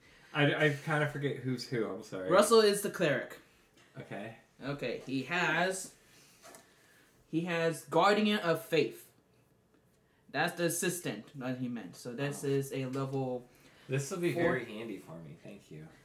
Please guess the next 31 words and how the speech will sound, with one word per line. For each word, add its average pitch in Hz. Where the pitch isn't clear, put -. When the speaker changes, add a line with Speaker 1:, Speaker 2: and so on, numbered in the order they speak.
Speaker 2:
Well, 170
it's 190
still, 214
it's 196
so 208
far 175
what 147
I 139
have. 123
All 104
right, 117
it, 147
it, 131
we 165
can 175
use 156
it. 110
So 120
Speaker 1:
Honestly, 120
I 117
should -
get 78
me 82
one 76
of 73
these. -
Speaker 2:
Okay, 170
just 156
go 165
to 165
level 156